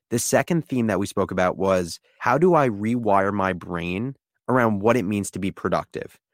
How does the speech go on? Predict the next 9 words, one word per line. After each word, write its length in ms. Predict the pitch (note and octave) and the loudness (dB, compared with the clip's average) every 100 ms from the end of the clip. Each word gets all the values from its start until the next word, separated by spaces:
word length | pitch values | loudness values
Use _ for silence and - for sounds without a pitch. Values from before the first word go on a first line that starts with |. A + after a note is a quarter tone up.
| _ A#2 | _ -2
I've 120 | A2+ | -2
spoken 460 | - B2+ C3 E3 | 0 2 2 2
about 220 | D3+ B2+ - | 2 0 0
this 140 | G#2 | 0
at 160 | F#2+ D#2 | 0 0
length 300 | F2+ F2 F2+ | -4 -2 -4
on 140 | F2+ | -4
Founders 400 | - E2 E2+ F#2 | -4 -4 -4 -4
Journal, 360 | A#2 A#2 B2+ | -2 -2 -2